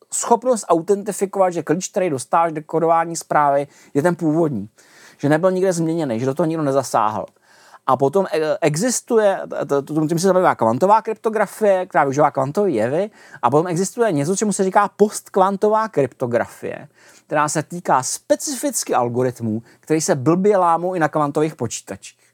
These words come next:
Našel jsem o tom nějaký články, ale nebudu v nejmenším simulovat před naším milým posluchačem,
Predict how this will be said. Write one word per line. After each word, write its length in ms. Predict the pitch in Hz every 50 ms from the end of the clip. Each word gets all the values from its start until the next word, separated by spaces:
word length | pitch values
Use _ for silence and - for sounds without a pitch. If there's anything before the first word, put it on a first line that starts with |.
| _ _ _ _ _ _ _ _ _ _ _ _ _ -
Našel 320 | 165 175 - - 277 269
jsem 180 | - 294 247 196
o 60 | 196
tom 200 | - 247 240 240
nějaký 300 | 233 226 208 - 226 202
články, 520 | - - 127 98 95 107 - - - -
ale 200 | - 139 139 139
nebudu 340 | 147 156 156 170 180 185 175
v 120 | 147 131
nejmenším 520 | 143 156 175 190 196 202 202 - - 220 190
simulovat 600 | - - 190 180 180 175 160 143 127 110 110 _
před 200 | - - 151 147
naším 500 | 151 147 139 - - 151 143 139 139 139
milým 260 | 139 135 143 151 151
posluchačem, 720 | 143 143 123 - 156 143 - 165 143 - - 143 131 139